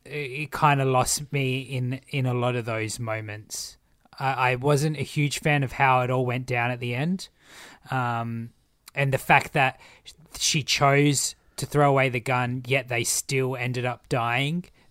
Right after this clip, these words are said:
as well. Like, I think it would have been more powerful of an ending if they survived and walked away, and then he has to deal with all the evil shit that he has done for essentially nothing.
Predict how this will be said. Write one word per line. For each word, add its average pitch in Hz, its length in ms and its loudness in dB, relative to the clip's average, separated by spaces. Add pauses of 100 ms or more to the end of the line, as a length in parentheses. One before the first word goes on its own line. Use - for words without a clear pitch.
as 127 180 -6
well. 143 340 2
Like, 123 480 -2 (400)
I 151 120 2
think 165 220 2
it 190 40 8
would 156 160 6
have 139 80 2
been 135 200 2
more 135 260 2
powerful 143 680 4
of 127 120 -2
an 117 100 -6
ending 131 500 -2 (340)
if 131 420 -4 (240)
they 139 180 4
survived 127 640 2
and 123 200 -4
walked 127 240 -2
away, 131 340 -2
and 120 140 -8
then 113 80 -8
he 147 240 -2
has 127 220 -2
to 143 100 -4
deal 127 260 -4
with 113 280 -8
all 135 440 4
the 135 140 -2 (100)
evil 127 300 -2
shit 127 420 0 (360)
that 131 200 0
he 131 260 -2
has 117 220 -2
done 113 520 -4 (260)
for - 640 -4
essentially 120 560 -2
nothing. 113 360 -4